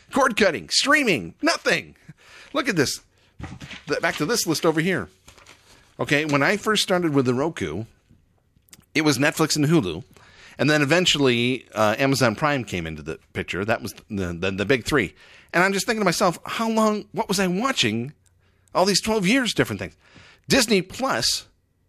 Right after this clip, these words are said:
started November nineteenth, twenty nineteen, just six months or so before the pandemic. Uh, H B O Max, May twenty-seventh, twenty twenty.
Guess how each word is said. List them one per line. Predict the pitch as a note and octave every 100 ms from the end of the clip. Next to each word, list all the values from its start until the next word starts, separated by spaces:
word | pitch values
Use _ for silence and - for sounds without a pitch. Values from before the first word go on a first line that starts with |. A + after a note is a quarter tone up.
| -
started | - D#3+ D3+ C#3+
November | C3+ E3+ G3
nineteenth, | D#3+ E3 F3+ - F#3 C3 - -
twenty | - G#3 A3+ G#3
nineteen, | F3 F#3 - F#3+ F3 B2+ _ _ _ _ _ _ _ _ -
just | F3 - -
six | A3 -
months | G3+ A#3 C3
or |
so | - C#3
before | C#3 - D#3+ D#3+ D#3 A#2
the | C3+ C#3+
pandemic. | D#3 D#3 F3+ E2+ - _ _ _ _ _ _ _ _ _ _ _ _ _ -
Uh, | A2+ B2 A#2+ C2 -
H | D#3 -
B | G3
O | F#3
Max, | G#3 G#3 - - - - _ _ _ _ _ -
May | E3+ G#3+
twenty-seventh, | - G#3+ F#3+ - - A#3+ D#3 - -
twenty | - G3 F#3+
twenty. | - A#3 A#3 C3